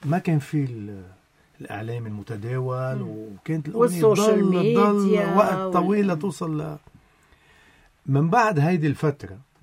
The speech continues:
Speaker 1: أربع خمس سنين، أنا صرت هون غني بالمهرجانات، بالمطاعم،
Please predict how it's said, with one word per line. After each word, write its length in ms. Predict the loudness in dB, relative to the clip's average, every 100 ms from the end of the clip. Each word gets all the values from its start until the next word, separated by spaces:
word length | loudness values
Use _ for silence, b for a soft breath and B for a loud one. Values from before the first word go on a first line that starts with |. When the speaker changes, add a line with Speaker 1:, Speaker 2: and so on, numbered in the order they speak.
| _ -6
Speaker 1:
أربع 220 | -4 -4
خمس 280 | -6 -8 -10
سنين، 380 | -4 -2 -2
أنا 200 | -4 -6
صرت 320 | -4 -6 -8 -10
هون 180 | -10
غني 320 | -8 -8 -8 -10
بالمهرجانات، 880 | -12 -12 -12 -10 -10 -10 -10 -12
بالمطاعم، 920 | -12 -12 -10 -10 -10 -10 -10 -12 -12